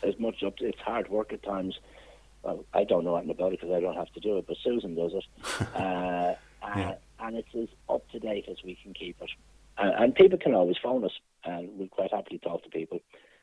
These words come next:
Speaker 1: Oh five three nine three eight three six two nine is the best, and we do answer, we do return phone calls. Uh, it's, um, very important that we respect that our clients and customers, uh,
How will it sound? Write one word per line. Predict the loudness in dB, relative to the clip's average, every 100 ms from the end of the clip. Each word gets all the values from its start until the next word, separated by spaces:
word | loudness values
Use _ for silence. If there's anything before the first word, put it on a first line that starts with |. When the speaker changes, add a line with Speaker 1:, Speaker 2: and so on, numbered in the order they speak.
| _
Speaker 1:
Oh | -2 -2 0
five | -2 -2
three | -4 -2
nine | -4 -6 -6
three | -4 -2
eight | -4 -6
three | -10 -10
six | -12 -10
two | -8
nine | -4 -6 -6 _ -20 -20 -20 -4
is | 0 0 -2
the | -4
best, | -2 -2 -2 -8 -8
and | -6 -6 -8 _
we | -6 -6 -4
do | -2 -2
answer, | -2 -6 -10 -8
we | -6
do | -4 -4
return | -4 -6 -8 -8 -6
phone | -8
calls. | -6 -8 -8 -12 _ _ _ _ _ -8
Uh, | -4 -4 -4
it's, | -6 -6 -12 -18 -18 -16 -18 _ _ -6
um, | -4 -4 -8 -10 -10 -6
very | -4 -4
important | -4 -4 -4 -4 -6
that | -6 -4
we | -4 -6 _ _ _ _ _ -8
respect | -6 0 0 -2 -16 -8
that | -8 -8 _ -8
our | -6 -4 -2
clients | -4 -2 -8 -8
and | -10
customers, | -8 -8 -8 -10 -10 -14 -20 -20 _ _ _ -2
uh, | 0